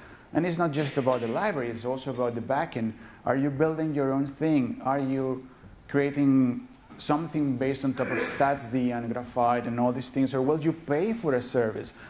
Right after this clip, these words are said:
All this part at the beginning usually is the biggest amount of effort you will have to put on this, but then after that,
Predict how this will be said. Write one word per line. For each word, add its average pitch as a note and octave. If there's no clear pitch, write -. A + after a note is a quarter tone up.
All C3
this G#3
part F3+
at D3
the D3
beginning D3+
usually D#3
is C#3
the C3+
biggest G3
amount D3
of -
effort C#3
you B2+
will B2+
have C3
to C3+
put F3+
on E3
this, A#2
but A2
then C#3+
after F3+
that, A2+